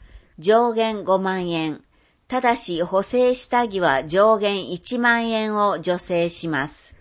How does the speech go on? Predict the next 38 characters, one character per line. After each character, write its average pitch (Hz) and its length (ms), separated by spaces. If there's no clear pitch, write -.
購 233 260
入 233 360
後 196 340
原 220 240
則 220 460
九 254 340
十 254 300
日 247 420
以 240 60
内 196 280
に 151 280
保 202 140
健 254 280
セ 254 220
ン 240 100
タ 196 240
ー 175 60
で 151 180
申 202 320
請 196 300
し - 100
て 180 160
く 170 100
だ 160 140
さ 151 220
い。 139 180
詳 247 300
し - 140
く - 120
は 160 240
市 247 380
ホ 226 240
ー 247 40
ム 247 200
ペ 254 260
ー 226 60
ジ 165 220
へ。 131 220